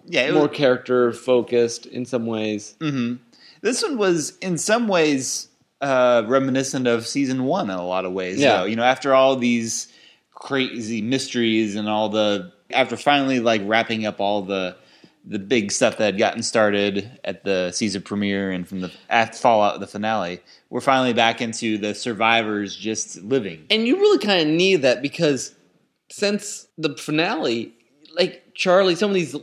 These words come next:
Speaker 2: smaller characters you hadn't seen at all. People have been very Hatch
Speaker 1: Yeah.
Speaker 2: centric. So you hadn't seen Sun or Charlie or Claire
Speaker 1: Mm-hmm.
Speaker 2: really at all, I
Speaker 1: No.
Speaker 2: don't think.
Speaker 1: Or even Shannon.
Speaker 2: Or Shannon, except for the little thing
Speaker 1: Yeah.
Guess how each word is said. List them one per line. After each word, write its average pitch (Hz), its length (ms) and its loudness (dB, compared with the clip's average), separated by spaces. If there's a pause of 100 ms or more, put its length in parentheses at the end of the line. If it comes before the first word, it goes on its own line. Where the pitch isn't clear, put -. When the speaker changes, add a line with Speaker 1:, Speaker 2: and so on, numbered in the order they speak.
(140)
Speaker 2:
smaller 180 400 2
characters 123 400 -4
you 147 80 -2
hadn't 208 340 -4
seen 202 520 0
at 131 160 0
all. 147 480 2
People 131 200 -2
have 131 60 -4
been 143 180 -2
very 139 560 2 (340)
Hatch - 520 -8 (240)
Speaker 1:
Yeah. 117 300 0
Speaker 2:
centric. 185 460 -2
So 151 100 2
you 160 60 6
hadn't 165 200 0
seen 160 520 -2 (220)
Sun 127 600 0
or 110 80 -2
Charlie 110 760 0
or 107 240 -4
Claire 92 600 -4
Speaker 1:
Mm-hmm. 127 380 -6
Speaker 2:
really 175 260 2
at 101 60 4
all, - 500 2
I - 20 -20
Speaker 1:
No. 123 140 0
Speaker 2:
don't 165 120 -2
think. 139 360 -4
Speaker 1:
Or 135 80 2
even 180 200 0
Shannon. - 400 -6
Speaker 2:
Or 143 80 -2
Shannon, 147 600 0
except 131 260 0
for 139 100 -2
the 123 60 0
little 127 240 2
thing 117 320 -4
Speaker 1:
Yeah. 131 180 2